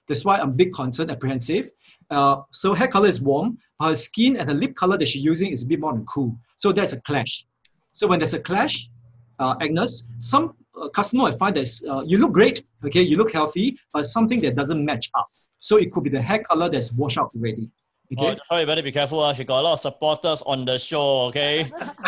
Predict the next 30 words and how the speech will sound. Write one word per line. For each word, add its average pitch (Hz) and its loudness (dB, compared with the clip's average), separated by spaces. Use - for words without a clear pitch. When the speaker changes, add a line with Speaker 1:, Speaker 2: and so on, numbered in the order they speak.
Speaker 2:
Yeah, 160 4
they 151 0
will 160 2
all 214 6
bombard 180 2
you 196 2
on 160 0
your 151 2
Facebook, 196 -4
uh, 170 2
later. 180 2
You 147 -6
will 147 -2
find, 180 -2
like, 151 2
hundreds 170 -4
of 143 -2
messages. 165 -2
<laughs> - -20
Speaker 1:
Yes, 147 2
Speaker 2:
Okay, 139 -2
Speaker 1:
yes, 139 0
Speaker 2:
just - 0
Speaker 1:
yes, 123 -2
Speaker 2:
kidding, 165 0
Speaker 1:
yes. 170 -6
Speaker 2:
just 160 -6
kidding. 156 -2
Speaker 1:
<laughs> - -2
Speaker 2:
Okay, 196 6